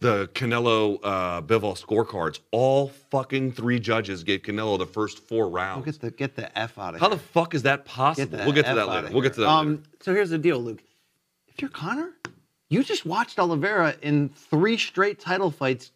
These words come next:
Speaker 2: kinda get hurt and come back and do it. You have to believe in your confidence of, if he can be landed upon early, I'm the best first round finisher in the game, you know, in terms of reputationally.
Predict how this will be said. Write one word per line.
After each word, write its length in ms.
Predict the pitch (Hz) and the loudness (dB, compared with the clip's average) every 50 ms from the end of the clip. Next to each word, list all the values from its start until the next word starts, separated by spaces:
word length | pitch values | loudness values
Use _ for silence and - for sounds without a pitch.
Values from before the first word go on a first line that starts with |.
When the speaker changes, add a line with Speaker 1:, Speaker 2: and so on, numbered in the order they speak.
| _ - | _ -6
Speaker 2:
kinda 300 | - 151 156 147 135 117 107 _ _ _ | -2 0 0 0 -2 -2 -8 _ _ _
get 200 | - 156 156 165 143 | 0 0 2 2 0
hurt 360 | 110 127 156 175 175 170 151 | 0 2 4 4 4 4 4
and 160 | 143 135 135 | 2 0 0
come 140 | - - 160 | 0 -2 0
back 160 | 160 156 139 | 0 2 2
and 100 | 147 151 | 2 4
do 120 | 151 202 202 | 4 4 4
it. 140 | - - _ _ _ _ _ | 2 -2 _ _ _ _ _
You 100 | - 143 | 0 0
have 260 | 127 127 165 185 185 | 0 0 -6 -8 -6
to 80 | _ 151 | _ -4
believe 300 | 127 135 139 147 143 127 | -2 2 2 2 2 2
in 60 | 135 127 | 0 -4
your 100 | 120 113 | -6 -6
confidence 560 | - - 147 170 165 - 143 139 127 113 - | -6 -4 -4 -4 -4 -4 -4 -4 -4 -2 -2
of, 200 | 123 120 110 98 _ _ _ _ _ _ _ _ _ _ | -2 -2 -2 -8 _ _ _ _ _ _ _ _ _ _
if 160 | - 131 120 | -6 -6 -4
he 120 | - 165 220 | -2 -4 -2
can 180 | 208 - 202 165 | 2 2 2 4
be 100 | 143 147 | 4 4
landed 420 | 131 123 135 139 143 156 160 160 | 2 2 0 0 0 2 2 0
upon 300 | 147 135 - 160 156 139 | 0 0 2 0 0 2
early, 420 | 123 123 139 156 180 202 220 220 - | 0 -2 0 0 0 -2 -4 -6 0
I'm 180 | - 151 170 175 | 2 2 2 2
the 80 | 151 143 | 0 0
best 240 | 131 160 156 156 | 0 0 -2 -2
first 240 | - 165 160 147 - | -4 -4 -4 -4 -2
round 160 | 170 156 139 | -4 -4 -4
finisher 300 | - 160 160 147 - 156 | -2 -4 -4 -2 -2 -2
in 80 | 151 143 | -2 -2
the 40 | 139 | -2
game, 360 | 123 131 180 208 175 117 98 | -2 -2 -2 -2 -4 -6 -6
you 80 | 104 120 | -8 -6
know, 80 | 123 131 | -4 -4
in 140 | 127 127 | -4 -4
terms 180 | 120 123 147 127 | -4 -4 -4 -2
of 60 | 127 127 | 0 0
reputationally. 800 | 147 143 147 135 - 151 185 214 - - 165 127 110 104 95 | 0 0 -2 -4 -2 -2 -4 -2 -4 -8 -8 -8 -8 -10 -12